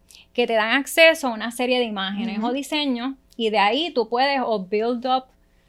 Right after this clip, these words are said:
Speaker 1: eh, ¿verdad? Tu propia creación o tú puedes utilizarlo. Pero cada una de estas plataformas va a tener una serie de reglas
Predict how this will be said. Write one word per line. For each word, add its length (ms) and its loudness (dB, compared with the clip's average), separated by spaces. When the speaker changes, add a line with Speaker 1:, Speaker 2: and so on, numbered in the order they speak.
Speaker 1:
eh, 540 -2
¿verdad? 380 0
Tu 200 -2
propia 840 -2
creación 760 -2
o 180 0
tú 140 -4
puedes 380 0
utilizarlo. 680 -8
Pero 220 2
cada 360 8
una 380 4
de 60 4
estas 240 -4
plataformas 1000 -2
va 340 6
a 80 2
tener 380 0
una 240 -6
serie 280 -4
de 140 -4
reglas 500 -10